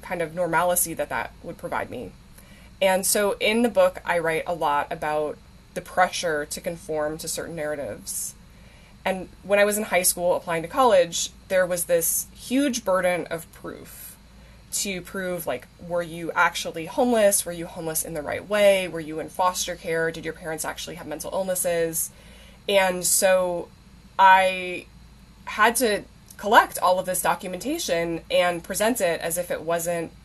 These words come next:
my life that was very upsetting to me. And it wasn't enough to just tell my story. I had to really sell it.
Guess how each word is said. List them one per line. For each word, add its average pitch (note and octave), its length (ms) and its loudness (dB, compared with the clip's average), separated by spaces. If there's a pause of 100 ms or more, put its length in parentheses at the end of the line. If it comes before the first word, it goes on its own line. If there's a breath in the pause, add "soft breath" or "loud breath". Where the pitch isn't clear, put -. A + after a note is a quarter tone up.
(140)
my F3 240 -2
life E3 520 -2 (220)
that D#3 400 0 (220)
was E3+ 300 0
very E3+ 640 -6
upsetting G3 460 -2
to G#3+ 120 -8
me. F3 300 -14 (920 loud breath)
And G#3+ 240 4
it A3 160 6
wasn't A#3+ 280 6
enough G3 320 8
to G3 100 -6
just E3+ 300 -2
tell F3+ 340 2
my F3 120 -2
story. C3 600 -6 (240)
I F#3+ 100 6
had F#3+ 240 2
to G#3+ 120 -4
really E3+ 260 -2
sell G2 300 -4
it. D2+ 160 -8